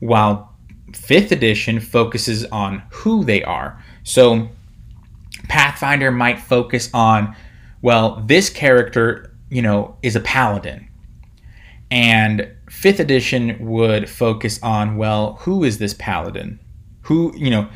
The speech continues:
who is this person that presents themselves as a paladin, right?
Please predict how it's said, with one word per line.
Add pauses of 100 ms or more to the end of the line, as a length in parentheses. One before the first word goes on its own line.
(240)
who
is
this
person
that (920)
presents
themselves (100)
as
a
paladin, (400)
right?